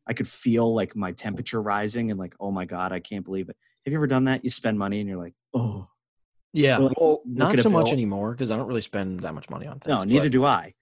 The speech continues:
Speaker 1: I mean, like, in college, like, after you
Speaker 2: Oh, oh, yeah.
Speaker 1: you think you didn't spend that much at a bar, and then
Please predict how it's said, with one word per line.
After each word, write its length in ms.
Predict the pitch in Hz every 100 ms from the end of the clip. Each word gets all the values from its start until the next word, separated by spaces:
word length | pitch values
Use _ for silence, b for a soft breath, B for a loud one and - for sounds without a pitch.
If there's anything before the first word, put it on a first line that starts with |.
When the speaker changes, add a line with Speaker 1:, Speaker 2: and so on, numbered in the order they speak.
| _ -
Speaker 1:
I 80 |
mean, 180 | 160 170
like, 200 | 147 127
in 100 | 123
college, 460 | 123 117 90 87 -
like, 160 | 104
after 180 | 143 127 113
you 280 | - 110 - -
Speaker 2:
Oh, 240 | 120 95 85
oh, 40 |
yeah. 280 | 92 - - _ _ 147
Speaker 1:
you 100 | 147
think 320 | - 139 131
you 80 | 139
didn't 180 | 139
spend 240 | - 131 127
that 120 | 120
much 180 | 123 -
at 60 |
a 40 | 104
bar, 400 | 87 90 110 -
and 120 | 113
then 220 | 107 104